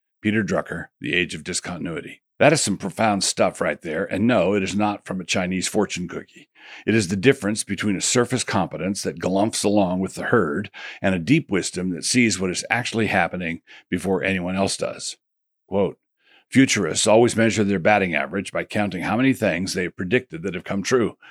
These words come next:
They never count how many important things come true that they did not predict." Peter Drucker, The Age of Discontinuity. Of course they don't do that.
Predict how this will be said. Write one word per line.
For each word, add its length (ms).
They 100
never 220
count 300
how 100
many 180
important 420
things 220
come 180
true 300
that 180
they 140
did 220
not 200
predict." 520
Peter 240
Drucker, 400
The 160
Age 200
of 80
Discontinuity. 800
Of 100
course 240
they 140
don't 240
do 140
that. 300